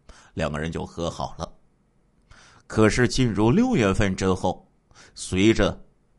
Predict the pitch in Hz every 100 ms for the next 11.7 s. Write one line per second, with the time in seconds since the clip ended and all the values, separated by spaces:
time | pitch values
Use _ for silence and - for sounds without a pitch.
0 | _ 95 127 220 233 95 110 180 - _
1 | - 135 202 247 147 78 71 - - -
2 | 151 247 - - 92 175 160 - 170 175
3 | 202 - _ _ _ _ - - - -
4 | - 170 240 240 262 160 196 185 - 87
5 | - 147 107 73 - 139 151 - _ _
6 | _ - - 254 277 226 156 202 202 190
7 | 170 - - 165 233 220 233 214 196 139
8 | 175 180 185 180 175 117 120 185 156 107
9 | - 87 80 101 - _ _ _ _ _
10 | 90 85 85 107 147 - _ _ _ -
11 | 101 160 170 196 269 202 -